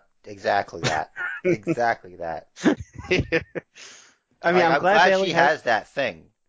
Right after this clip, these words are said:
Speaker 2: Yeah, I was
Speaker 1: Like,
Speaker 2: just,
Speaker 1: it's
Speaker 2: I
Speaker 1: good
Speaker 2: was
Speaker 1: to
Speaker 2: just
Speaker 1: have
Speaker 2: gonna say
Speaker 1: a
Speaker 2: exactly
Speaker 1: thing.
Speaker 2: that. I'm glad she, I'm glad she has the things. Sasha's thing is, and my buddy at work, Mark,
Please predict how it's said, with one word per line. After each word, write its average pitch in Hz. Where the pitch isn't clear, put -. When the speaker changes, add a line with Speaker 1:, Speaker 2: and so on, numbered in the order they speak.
Speaker 2:
Yeah, 127
I 123
was 107
Speaker 1:
Like, 139
Speaker 2:
just, -
Speaker 1:
it's -
Speaker 2:
I 143
Speaker 1:
good 139
Speaker 2:
was 135
Speaker 1:
to 143
Speaker 2:
just 156
Speaker 1:
have -
Speaker 2:
gonna 165
say 156
Speaker 1:
a -
Speaker 2:
exactly 127
Speaker 1:
thing. 135
Speaker 2:
that. -
I'm 123
glad 147
she, -
I'm 139
glad 156
she 160
has 147
the 139
things. 123
Sasha's 170
thing 160
is, 127
and 120
my 113
buddy 117
at 113
work, 110
Mark, 104